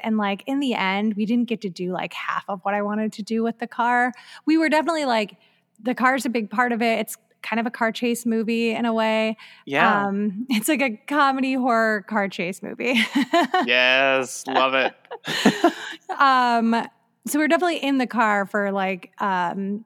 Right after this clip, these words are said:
Speaker 1: you know, a good portion of it.
Speaker 2: Mm-hmm.
Speaker 1: But I wanted to do, like, a,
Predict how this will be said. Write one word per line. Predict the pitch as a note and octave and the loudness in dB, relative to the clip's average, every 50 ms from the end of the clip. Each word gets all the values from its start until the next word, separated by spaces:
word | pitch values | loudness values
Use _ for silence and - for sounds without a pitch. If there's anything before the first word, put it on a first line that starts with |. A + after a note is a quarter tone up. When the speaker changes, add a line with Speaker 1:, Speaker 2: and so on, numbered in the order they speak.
| _ _ - | _ _ -6
Speaker 1:
you | A3 B3 | -4 -2
know, | G#3+ F#3 F3+ E3+ - | -2 -2 -2 -4 -4
a | - A3 | -6 -6
good | - A3+ G3+ F#3 - | -4 -6 -6 -6 -8
portion | - _ G3+ F#3+ G3+ - - - C#4 D4+ D4 - | -10 _ -6 -6 -4 -6 -6 -8 -8 -8 -8 -6
of | - D4+ D4+ E4 | -4 -4 -2 -2
it. | F4 F4 E4 D#4+ - - - - - - - | -2 -2 -2 -4 -8 -16 -20 -20 -20 -16 -12
Speaker 2:
Mm-hmm. | E3+ D3 C4 | -12 -8 -2
Speaker 1:
But | B3 A#3 A#3 A3+ A3 A3 - - _ _ _ _ _ | 0 2 2 2 2 0 -2 -4 _ _ _ _ _
I | - C4+ | -2 0
wanted | C4 C4+ D4 D#4 E4+ D4+ C#4 | 2 2 2 0 0 -2 -2
to | D4+ | -4
do, | A#3+ C4+ B3+ B3 | -2 -2 0 0
like, | A#3 A3 G#3 A3 - - | 0 0 -2 -4 -4 -4
a, | A3+ G#3+ G3+ | -2 -2 -2